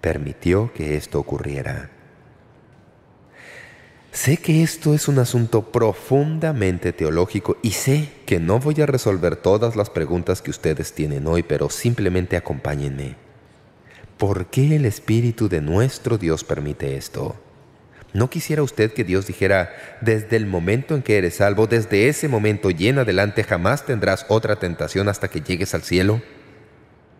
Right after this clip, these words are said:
¿No sería grandioso? Pero no son así las cosas. ¿Qué hay en esa tentación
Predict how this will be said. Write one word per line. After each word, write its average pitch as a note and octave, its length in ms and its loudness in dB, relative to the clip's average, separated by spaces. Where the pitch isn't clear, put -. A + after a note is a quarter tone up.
¿No A#2+ 120 0
sería C3 260 0
grandioso? F#2 560 -4
Pero F2 320 2
no G#2+ 240 0
son - 300 -4
así F2 200 -6
las - 220 -10
cosas. - 560 -10
¿Qué D3+ 200 4
hay D#3+ 160 2
en C#3 100 4
esa C#3+ 180 2
tentación F2+ 800 0